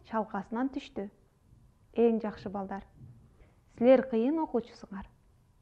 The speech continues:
Эми, балдар, бул ийгилик баскычы. Келгиле, өзүбүздү баалап көрөлү. Биринчи баскычка «Мен кыймыл аракетти билдирген сөздөрдү билем» деген окуучу. Экинчи баскычка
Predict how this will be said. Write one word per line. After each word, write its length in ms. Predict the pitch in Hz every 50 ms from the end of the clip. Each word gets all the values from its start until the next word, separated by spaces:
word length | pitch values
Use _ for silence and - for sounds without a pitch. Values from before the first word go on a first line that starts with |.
| _ _ _
Эми, 320 | - 214 208 196 202 240
балдар, 380 | 254 254 233 220 208 208 196 - - - _ _ _
бул 420 | - 180 214 262 349 381 - - - - - _
ийгилик 420 | 208 208 214 202 202 196 240 254 -
баскычы. 520 | 277 269 262 - - 233 - - 202 190 - _ _ _ _ _ _ _ _ _ _ - _ _ _ - _
Келгиле, 440 | - 254 320 330 285 269 226 208 196 202
өзүбүздү 500 | 190 - 190 175 170 - - - 320 415 427 - - - -
баалап 500 | 196 202 247 302 294 214 185 180 - -
көрөлү. 380 | 185 185 190 190 190 202 202 - - _ _ _ _ _ _ _ _ _ - _ - _ - _ _ _ _ _ - _
Биринчи 440 | - 208 190 196 185 185 - - 330
баскычка 600 | 381 370 330 - - 240 220 - - - 185 180 - _ _ _ _ - _ _
«Мен 320 | - 180 185 226 311 359 370
кыймыл 280 | - 302 254 220 208 202 196
аракетти 640 | 190 180 180 - - 175 - _ _ - 294 349 427 - - - _ _ _ _ _ _ -
билдирген 500 | 202 196 196 190 180 185 214 262 349 381
сөздөрдү 480 | - 285 240 190 190 190 190 190 220 277
билем» 320 | 254 240 175 170 175 175 175
деген 280 | 180 190 196 226 240
окуучу. 500 | 262 262 262 269 269 262 269 - 277 285 - - - _ _ _ _ _ _ _ _ _ _ _ - _ _ _ _
Экинчи 500 | 202 196 196 - - 175 180 - - 320
баскычка 640 | 359 381 349 349 349 - 330 - - - 311 320 339